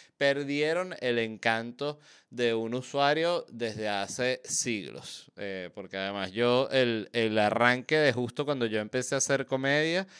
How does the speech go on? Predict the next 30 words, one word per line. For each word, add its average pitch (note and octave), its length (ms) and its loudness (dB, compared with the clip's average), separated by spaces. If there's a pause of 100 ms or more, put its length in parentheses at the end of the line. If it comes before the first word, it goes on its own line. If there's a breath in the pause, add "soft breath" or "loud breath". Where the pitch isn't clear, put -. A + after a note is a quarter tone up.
(200 loud breath)
fue A2+ 280 0
justo C#3+ 480 -2
cuando C3+ 220 -2
apareció G#2 440 -4
Twitter C#3+ 420 -2
y C#3 40 -2
apareció G2+ 500 -4
Facebook C3+ 420 -2
y A#2+ 40 -2
apareció G2+ 460 -4
todo A#2 300 0
eso. C#3 180 -2
Así A2 200 -6
que G2+ 140 -6
la A#2 100 0
verdad, F#2 360 -2
en G#2 100 -6
ese C3 160 -6
sentido A2+ 280 -4
me C3 120 -4
siento A#2 260 -6
muy B2 160 -4
afortunado, A#2 640 -4
porque A#2+ 180 -2
fueron F2+ 280 -6
unas A#2+ 240 -4
herramientas F#2+ 500 -2
de B2 80 -2
promoción, G#2 520 -8
son A#2+ 380 -2